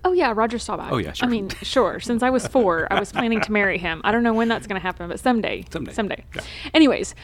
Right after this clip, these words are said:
Speaker 1: so I finally came across this, um, new store in the terminal, and I looked to my right and saw, it was just a convenience store, but on the wall they had all these T-shirts.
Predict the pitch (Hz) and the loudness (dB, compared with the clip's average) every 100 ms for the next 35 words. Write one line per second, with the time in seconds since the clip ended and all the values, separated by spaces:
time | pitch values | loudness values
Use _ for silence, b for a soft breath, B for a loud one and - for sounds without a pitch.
0 | B - 285 - 294 311 359 320 302 285 | B 4 6 8 6 6 6 4 2 2
1 | 254 254 - 233 - - 214 196 185 175 | 4 4 2 -4 -4 -2 -2 0 -4 0
2 | 208 214 214 220 202 196 190 185 196 208 | 0 0 -2 -2 0 0 0 0 -2 0
3 | 208 208 220 214 - 196 190 202 240 - | 0 4 4 4 2 2 4 6 6 4
4 | 254 220 185 190 214 269 - 202 190 - | 2 2 4 4 4 2 0 -2 -2 2
5 | 208 196 233 233 254 269 - 233 208 214 | 4 4 4 2 0 0 2 2 2 0
6 | - - 330 269 - 202 196 185 208 233 | 0 2 4 6 4 2 2 4 4 4
7 | 233 208 214 220 254 - 233 208 - 240 | 4 4 4 2 0 -2 -6 -4 -2 -2
8 | - - | -2 -10